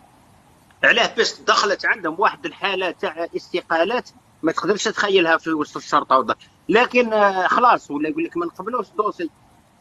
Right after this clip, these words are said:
قال له ما نقبلوش، ما مدير استقالة، يقول لك ما نقبلكش.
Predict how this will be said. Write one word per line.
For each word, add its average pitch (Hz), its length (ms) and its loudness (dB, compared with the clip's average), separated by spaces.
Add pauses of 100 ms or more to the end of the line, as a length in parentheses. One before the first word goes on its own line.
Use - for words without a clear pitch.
(760)
قال 127 80 4
له 131 60 6
ما 127 120 4
نقبلوش، 202 560 0 (260)
ما 180 160 4
مدير 208 260 -2
استقالة، 160 420 -2
يقول 202 120 -8
لك 196 80 -12
ما 202 100 -4
نقبلكش. 190 600 -10